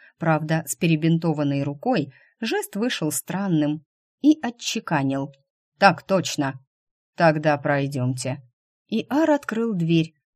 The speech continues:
пропустив первый, как ни странно, меня. Вроде бы простой жест — но он давал мне ощущение того, что я жива,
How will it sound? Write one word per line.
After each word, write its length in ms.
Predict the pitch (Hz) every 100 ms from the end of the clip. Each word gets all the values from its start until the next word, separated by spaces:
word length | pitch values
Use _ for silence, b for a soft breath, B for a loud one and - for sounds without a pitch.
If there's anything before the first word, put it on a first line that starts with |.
| _
пропустив 560 | 180 170 170 - 151 -
первый, 460 | 220 240 170 147
как 280 | 147 165 165
ни 120 | 165
странно, 720 | 151 - 170 180 170 160 151 143
меня. 640 | 175 175 175 180 180 135 127 - _ _ _
Вроде 340 | 165 170 165 151
бы 140 | 156
простой 460 | 175 170 - 269 165
жест — 400 | 196 226 - _ _ _ -
но 220 | 190 262
он 160 | 320 190
давал 360 | 170 202 247
мне 260 | 196 180 165
ощущение 760 | 160 - 165 - 220 165 151
того, 480 | 143 147 160 247 160 B B
что 260 | - 190
я 220 | 175 170 160
жива, 480 | 160 156 180 156